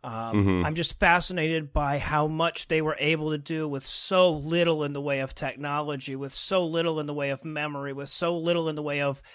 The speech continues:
Speaker 1: you know, possibilities that they were able to still craft these just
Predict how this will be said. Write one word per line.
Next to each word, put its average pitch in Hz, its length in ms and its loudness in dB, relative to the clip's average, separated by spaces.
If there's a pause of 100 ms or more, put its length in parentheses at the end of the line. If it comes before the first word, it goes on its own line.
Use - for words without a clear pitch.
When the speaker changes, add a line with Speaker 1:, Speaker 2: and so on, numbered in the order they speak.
(200)
Speaker 1:
you 175 80 -4
know, 131 80 -2
possibilities 156 960 0
that 143 100 -8
they 143 120 -4
were 143 200 -2
able 165 260 -2
to 139 120 -8
still 156 440 -2 (320)
craft - 460 2
these 147 320 -2 (760)
just - 240 -4